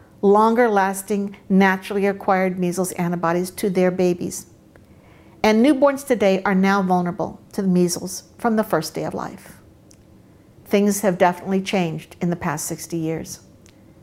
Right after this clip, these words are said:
Today, a new genetically engineered measles vaccine and scores of other vaccines are being created through the expanding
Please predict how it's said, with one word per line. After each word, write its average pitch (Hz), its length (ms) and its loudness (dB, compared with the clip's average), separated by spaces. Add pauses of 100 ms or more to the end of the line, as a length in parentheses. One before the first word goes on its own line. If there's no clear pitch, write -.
(640)
Today, 220 720 2
a 208 60 4
new 220 240 6
genetically 202 580 2
engineered 208 560 2
measles 185 320 2
vaccine 175 560 -4 (580)
and 208 160 4
scores 285 440 2
of 294 80 4
other 247 220 2
vaccines 180 600 0
are 202 80 4
being 214 260 0
created 190 540 2 (380)
through 277 160 4
the 233 160 4
expanding 269 800 0